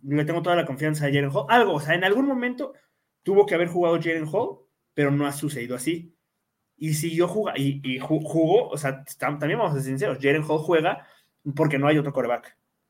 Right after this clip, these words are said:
¿no? Mullens estaba en, en injury reserve. No te le ibas a jugar con Joshua Dobbs, que al final lo terminas haciendo porque, pues, se lesiona, eh, bueno, se conmociona Jaren Hall, porque si no, chance ni entra y, y, pues, a ver qué hubiera sido, ¿no? Pero,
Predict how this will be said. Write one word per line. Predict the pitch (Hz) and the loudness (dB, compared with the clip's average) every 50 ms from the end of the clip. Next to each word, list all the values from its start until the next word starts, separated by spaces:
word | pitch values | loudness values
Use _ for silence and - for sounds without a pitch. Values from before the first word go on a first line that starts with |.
| _ _ _ _ _ _ _ | _ _ _ _ _ _ _
¿no? | 113 113 139 156 147 - _ _ | -6 -6 -4 -6 -6 -12 _ _
Mullens | 151 160 170 165 156 147 | 0 2 2 2 0 0
estaba | 147 147 139 139 | 0 0 2 2
en, | 135 127 127 127 | 0 -2 -4 -6
en | 123 127 123 120 120 117 120 | -6 -6 -6 -6 -6 -6 -6
injury | 127 131 131 131 123 120 | -4 -2 0 0 -2 -2
reserve. | 120 120 120 - 165 170 175 170 - _ _ - - _ _ _ _ _ _ _ _ _ _ _ | -4 -8 -2 0 0 0 0 -2 -10 _ _ -20 -20 _ _ _ _ _ _ _ _ _ _ _
No | 160 180 208 220 | 2 4 4 6
te | 220 233 | 6 6
le | 208 196 | 8 8
ibas | 196 185 - | 6 6 4
a | 160 | 2
jugar | 151 170 165 156 | 4 4 4 4
con | - 165 156 147 | 2 0 0 2
Joshua | 143 147 143 - 131 127 | 0 0 0 0 2 2
Dobbs, | 139 156 170 - - - - _ _ | 4 2 2 0 -6 -10 -12 _ _
que | - 185 | 4 4
al | 175 170 | 4 4
final | 170 175 180 214 269 | 4 2 2 4 2
lo | 302 294 | 4 0
terminas | 247 196 202 226 233 220 185 | 0 -2 -2 -2 -4 -4 -6
haciendo | 156 - 180 202 220 240 294 427 - _ _ _ _ _ _ _ _ _ _ _ _ _ | -6 -2 -2 -2 0 -2 -4 -6 -6 _ _ _ _ _ _ _ _ _ _ _ _ _
porque, | _ 190 196 208 220 208 214 240 247 - - - _ _ _ _ _ _ | _ 8 8 8 8 6 0 -4 -4 -4 -6 -12 _ _ _ _ _ _
pues, | - 151 - - | -12 -10 -8 -6
se | - 151 156 143 | -4 -2 -2 0
lesiona, | 139 139 139 - 156 156 156 147 143 135 - | 0 0 0 0 0 0 2 0 -2 -2 -2
eh, | 113 123 120 120 120 123 - | -4 -4 -4 -4 -4 -6 -2
bueno, | - 165 156 135 | 0 0 0 0
se | 147 - - 143 | -2 -6 -8 -6
conmociona | - 139 135 131 131 - 147 143 139 135 | -4 -4 -4 -4 -4 -4 -2 -2 0 0
Jaren | 135 135 127 123 135 | 0 -2 -2 -2 0
Hall, | 175 190 180 - | 0 0 0 0
porque | 151 139 - 143 | -6 -8 -8 -8
si | - 135 139 | -6 -2 -2
no, | 151 185 240 - - - _ _ _ _ _ _ _ _ | -2 -2 -2 -4 -10 -20 _ _ _ _ _ _ _ _
chance | - 170 160 151 151 147 | 0 0 0 2 0 0
ni | 147 151 147 | 2 2 2
entra | 147 151 156 190 214 | 2 2 2 2 2
y, | 202 156 135 123 117 110 - | 4 2 0 -2 -4 -8 -12
y, | 110 104 107 104 | -16 -20 -20 -20
pues, | _ - 117 - | _ -20 -14 -10
a | 117 | -10
ver | 123 123 | -10 -8
qué | - - | -6 -2
hubiera | 127 127 127 131 | -2 -2 -2 -2
sido, | - 254 226 175 143 | -4 -4 -4 -2 -2
¿no? | 156 208 156 | -2 -2 -2
Pero, | 175 147 135 135 | 0 0 0 0